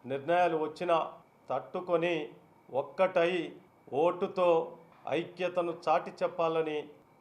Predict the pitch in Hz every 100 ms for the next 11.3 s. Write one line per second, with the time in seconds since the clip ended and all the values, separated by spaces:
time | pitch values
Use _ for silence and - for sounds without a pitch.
0 | 127 143 180 180 180 170 151 127 - -
1 | _ 131 131 180 175 165 165 160 151 139
2 | 147 185 170 165 156 143 151 175 170 160
3 | 147 147 139 139 135 120 - _ _ _
4 | 123 127 127 143 170 175 170 160 160 -
5 | 180 202 - - - 110 127 160 160 208
6 | 202 190 185 180 165 190 208 214 175 147
7 | - - 135 143 151 143 143 175 165 135
8 | - - - - 131 160 160 147 139 -
9 | 135 127 120 - _ _ 123 151 170 180
10 | 170 170 165 147 151 165 175 160 160 156
11 | 151 151